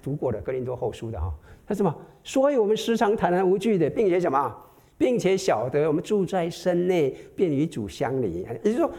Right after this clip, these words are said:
他对未来充满信心了。你看，你看为什么？你看第七节在接着说什么？我们上次读过了，“因我们行事为人是凭着信心，不是凭着眼见。”不管他是生是死，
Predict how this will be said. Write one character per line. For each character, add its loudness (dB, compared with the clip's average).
他 -2
对 2
未 2
来 2
充 -2
满 0
信 0
心 0
了。 0
你 0
看， 0
你 -8
看 -2
为 0
什 2
么？ -2
你 2
看 2
第 2
七 0
节 2
在 2
接 0
着 2
说 -2
什 -6
么？ -8
我 -4
们 0
上 2
次 -2
读 -2
过 2
了 -8
，“因 2
我 2
们 2
行 -2
事 0
为 2
人 -2
是 -4
凭 0
着 2
信 -2
心， -2
不 -8
是 -6
凭 -8
着 -4
眼 -10
见。” -10
不 4
管 2
他 2
是 2
生 2
是 4
死， 0